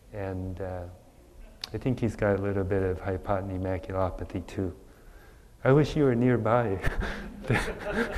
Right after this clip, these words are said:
Speaker 2: well.
Speaker 1: Yeah. <laughs> So even though all the choroidal effusion's gone, uh, his pressure's about ten now. He's got a really nice bleb. <laughs>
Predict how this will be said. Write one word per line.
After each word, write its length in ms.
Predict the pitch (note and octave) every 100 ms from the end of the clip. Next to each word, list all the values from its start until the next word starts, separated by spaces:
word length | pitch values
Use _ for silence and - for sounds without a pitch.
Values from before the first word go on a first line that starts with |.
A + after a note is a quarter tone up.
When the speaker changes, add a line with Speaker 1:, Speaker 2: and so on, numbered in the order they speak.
| -
Speaker 2:
well. 1800 | - - C4 - - - - - - - - D#3 - - - - - C3+
Speaker 1:
Yeah. 240 | A#2+ G#2 - - -
<laughs> 160 | G3+ - A3 - - - - - -
So 180 | - D3+
even 320 | D#3+ E3+ D#3+
though 320 | D3 C#3 C3
all 220 | B2 C3
the 340 | B2+ B2 A2+ A2+
choroidal 380 | - B2+ B2 A#2
effusion's 520 | A2 B2+ A#2 A2+ G#2
gone, 480 | - A#2 A#2 A2 G#2+ - - - - - -
uh, 300 | G#2+ G#2 G#2 - - - - - - -
his 120 | -
pressure's 840 | - D#3+ D#3 - C#3+ C3 A#2 A2+ -
about 680 | A#2+ G#2+ A2+ G#2+ G#2+ - -
ten 540 | - A2+ A2+ A2+ A2+
now. 520 | A2 G#2+ G#2+ G#2+ G#2+ - - - - - - - -
He's 100 | -
got 180 | B2 A2
a 80 |
really 260 | A2 D3 C#3
nice 300 | A#2 G#2 -
bleb. 480 | G#2 A2 F#2+ G2 G#2
<laughs> 140 | -